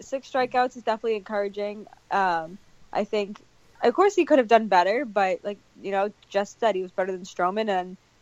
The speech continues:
at the end of the nine innings, the Red Sox did win, so, and obviously he played a part in that, so I think for, I don't think we were expecting a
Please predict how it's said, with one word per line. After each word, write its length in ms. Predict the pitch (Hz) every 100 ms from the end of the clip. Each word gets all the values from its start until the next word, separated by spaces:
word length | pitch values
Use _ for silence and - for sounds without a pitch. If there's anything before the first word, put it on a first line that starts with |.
| -
at 160 | -
the 100 | 185
end 140 | 180 202
of 80 | 190
the 200 | 196 190
nine 300 | 190 185 190
innings, 340 | 214 202 196
the 80 | 180
Red 160 | 185 185
Sox 260 | 190 -
did 260 | - 190 165
win, 400 | 202 190 175 190
so, 420 | - 175 170 175 -
and 160 | 175 - - -
obviously 360 | 190 196 208
he 100 | 202
played 320 | - 202 190 -
a 100 | 160
part 280 | - 254 247
in 140 | 185
that, 300 | 180 170 180
so 340 | 190 175 170 185 _ _ _ _ -
I 80 | 226
think 260 | 262 262
for, 500 | - 247 233 220 214 - _ - - -
I 60 | 247
don't 120 | 277
think 160 | 269
we 120 | 233 262
were 100 | 226
expecting 540 | 214 - 226 226 220
a 100 | 202